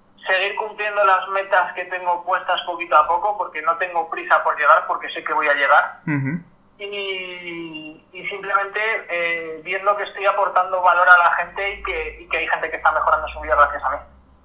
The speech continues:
Speaker 2: Genial, genial. Pues, tío, me parecen muy buenos pro-, muy buenos propósitos y,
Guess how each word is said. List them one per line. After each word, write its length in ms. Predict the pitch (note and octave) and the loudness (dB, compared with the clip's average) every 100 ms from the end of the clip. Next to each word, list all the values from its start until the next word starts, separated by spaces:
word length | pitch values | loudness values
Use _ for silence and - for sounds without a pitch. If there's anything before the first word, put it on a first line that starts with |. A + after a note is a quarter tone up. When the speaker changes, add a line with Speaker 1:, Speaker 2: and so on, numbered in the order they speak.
| _ - | _ -4
Speaker 2:
Genial, 400 | A#2+ A2+ G#2+ B2+ - | -2 0 -2 -6 -8
genial. 340 | A#2+ A#2 A#2+ - - - - - _ _ _ _ - | -6 -4 -6 -12 -20 -20 -20 -20 _ _ _ _ -2
Pues, 160 | A#2+ | 0
tío, 180 | D3+ D#3 | 4 6
me 100 | B2+ | 8
parecen 540 | A#2+ B2 D3 D3 D3 | 8 8 4 2 2
muy 180 | C#3 C3+ | 4 6
buenos 220 | C3 B2+ | 6 6
pro-, 320 | B2+ B2 A#2+ - | 6 2 2 -4
muy 340 | B2 B2+ C3 | -6 -2 0
buenos 200 | B2 B2 | 2 2
propósitos 800 | A#2+ A#2+ A#2 A#2+ C#3 D3+ E3 - | 0 -2 0 -2 -2 -2 -2 0
y, 560 | C3 A2 G#2+ G#2 G#2 B2 | 0 2 0 -2 -4 -8